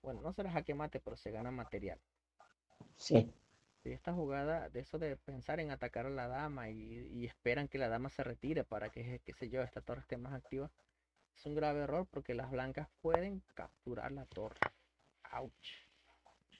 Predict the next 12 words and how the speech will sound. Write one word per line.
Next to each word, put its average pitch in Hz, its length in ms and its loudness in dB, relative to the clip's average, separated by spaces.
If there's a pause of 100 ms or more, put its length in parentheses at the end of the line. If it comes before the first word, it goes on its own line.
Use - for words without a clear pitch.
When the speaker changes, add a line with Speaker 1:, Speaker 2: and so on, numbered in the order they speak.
(200)
Speaker 1:
Luego 127 200 -2
de 143 100 2
alfil 135 240 -4
por 127 220 0
dama, 156 260 2 (100)
mira, 120 260 -4
debilidad 113 640 -2
en 160 60 -2
la 143 60 -4
octava 117 340 -2
fila. 117 340 -4 (1040)
Jaque. 139 400 0